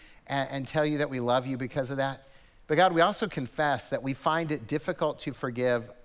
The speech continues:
often. So teach us how to be your people of mercy. God,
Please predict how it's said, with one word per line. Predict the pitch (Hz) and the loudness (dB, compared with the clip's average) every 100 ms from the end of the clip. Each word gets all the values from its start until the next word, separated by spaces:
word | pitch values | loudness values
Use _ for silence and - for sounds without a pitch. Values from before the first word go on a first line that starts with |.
| _ - | _ -6
often. | 113 98 - 90 - _ - - - - _ - - _ _ - - | -4 -4 -6 -16 -20 _ -20 -20 -20 -20 _ -20 -20 _ _ -16 -14
So | - 131 | -4 -4
teach | 120 - 202 - | -4 -4 -4 0
us | 202 185 | 2 0
how | 135 147 151 147 | -2 -2 0 -2
to | - | -6
be | 123 135 | -4 -2
your | 131 131 117 120 139 143 | -2 -2 -4 -2 0 -2
people | - 139 - 101 95 - - - _ _ - - | -4 -8 -6 -6 -8 -12 -20 -20 _ _ -20 -12
of | 113 | -10
mercy. | 107 104 98 - 87 - - - - _ - _ - - - - - - _ | -4 -4 -4 -8 -12 -20 -20 -20 -20 _ -20 _ -20 -20 -20 -20 -20 -20 _
God, | 147 151 | 2 2